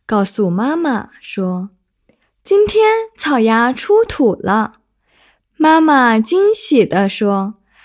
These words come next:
：“那一定是像阳的地方。”抢根菜的白色的原石似的籽儿在地上滚着，野孩子一升一抖地在拾。蒲公英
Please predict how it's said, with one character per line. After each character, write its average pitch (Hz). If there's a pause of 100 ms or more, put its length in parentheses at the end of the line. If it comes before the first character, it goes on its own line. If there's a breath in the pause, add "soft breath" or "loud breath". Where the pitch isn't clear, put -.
(320 soft breath)
：“那 285
一 269
定 302
是 285
像 262
阳 180
的 370
地 240
方。” 185 (800)
抢 214
根 359
菜 330
的 202
白 185
色 214
的 180
原 175
石 202
似 190
的 175
籽 -
儿 170 (480 loud breath)
在 220
地 220
上 202
滚 180 (120)
着， 208 (760)
野 269
孩 247
子 233
一 294
升 370 (100)
一 269
抖 196
地 160
在 175
拾。 175 (760)
蒲 277
公 330
英 349